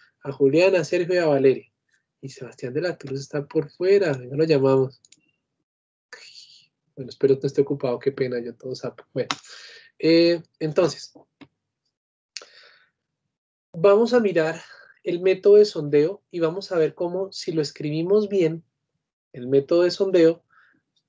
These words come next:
hacer lo mismo o el mismo código nos sirve prácticamente copiar y pegar y dejarlo en el modo interrupción. Solamente hay dos maneras de trabajar un microprocesador. La primera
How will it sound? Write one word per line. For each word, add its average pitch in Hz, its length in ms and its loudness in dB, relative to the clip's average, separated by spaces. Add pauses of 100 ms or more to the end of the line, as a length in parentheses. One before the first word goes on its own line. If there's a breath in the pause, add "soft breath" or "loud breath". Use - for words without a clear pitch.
(120)
hacer 160 580 0
lo 185 260 0
mismo 185 640 -4
o 151 120 2
el 139 120 0
mismo 180 380 -4
código 185 400 2
nos 160 220 -6
sirve 165 540 -6
prácticamente 160 460 -4
copiar 156 380 0
y 165 80 0
pegar 165 460 0 (340)
y 170 120 -2
dejarlo 151 460 0
en 170 100 -6
el 143 80 -4
modo 135 200 -2
interrupción. 135 580 -6 (460 soft breath)
Solamente 190 540 2
hay 196 60 2
dos 196 160 0
maneras 190 260 0
de 190 80 0
trabajar 143 340 -6
un 147 60 -6
microprocesador. 147 880 -4 (440 soft breath)
La 160 120 2
primera 170 600 0